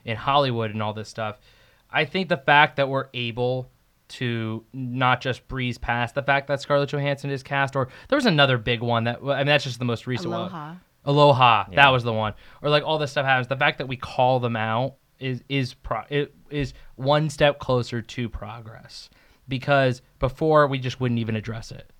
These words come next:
Speaker 2: Yeah,
Speaker 1: It would just
Speaker 2: that's true.
Speaker 1: happen.
Speaker 3: Oh, and every, and you have a choice. Everyone has a choice, right?
Speaker 1: Yeah.
Speaker 3: I, I, everyone who makes those movies, like, they, they need to be reminded they do have a choice to be like, hey, if they see something that doesn't seem, like,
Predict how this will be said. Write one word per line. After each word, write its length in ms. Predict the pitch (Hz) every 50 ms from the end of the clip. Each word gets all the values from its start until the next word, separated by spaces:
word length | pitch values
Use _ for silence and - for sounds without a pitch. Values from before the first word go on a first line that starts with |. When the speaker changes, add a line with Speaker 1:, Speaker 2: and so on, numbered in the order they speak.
| _ _ _
Speaker 2:
Yeah, 220 | 220 208 185 180
Speaker 1:
It 100 | - 131
would 120 | 135 131 127
just 140 | 127 - -
Speaker 2:
that's 140 | - 117 107
true. 100 | 101 190
Speaker 1:
happen. 180 | 101 101 92 - _ _ _ _ -
Speaker 3:
Oh, 80 | - 135
and 120 | 139 123
every, 200 | 120 127 127 -
and 100 | 98 127
you 160 | 135 139 139 165
have 140 | 165 127
a 40 | 113
choice. 400 | 107 - - 151 135 101 87 -
Everyone 300 | - - 117 135 123 101
has 160 | 92 87 80
a 40 | 80
choice, 420 | - - - 110 87 73 - - 85
right? 200 | 82 90 90 - -
Speaker 1:
Yeah. 220 | 139 135 117 - - -
Speaker 3:
I, 60 | -
I, 60 | 101 -
everyone 400 | - 120 123 131 131 127 123 117
who 80 | 113 107
makes 280 | 101 101 110 113 - -
those 180 | 120 107 107
movies, 340 | 110 104 104 107 107 98 87
like, 260 | 92 87 85 87 _ -
they, 300 | - 90 92 92 92 90 - - _ _ _
they 120 | - 92 95
need 200 | 98 101 92 87
to 80 | 92
be 320 | 82 - - 60 - 95 87
reminded 480 | 92 90 90 87 90 90 87 80 -
they 100 | 87 85
do 140 | 80 82 95
have 240 | 92 90 87 80 82
a 80 | 80
choice 340 | 76 - - 95 87 82 -
to 80 | - 80
be 140 | 73 82 82
like, 220 | 80 80 - -
hey, 520 | - 117 127 117 98 87 80 80 80 - - -
if 180 | 90 - -
they 140 | - 92 90
see 240 | 87 - - 110 98
something 420 | - 104 95 85 - - 87 82 80
that 180 | 78 - -
doesn't 300 | - 85 78 73 85 -
seem, 380 | - - - 87 82 78 80 80
like, 240 | 80 78 78 -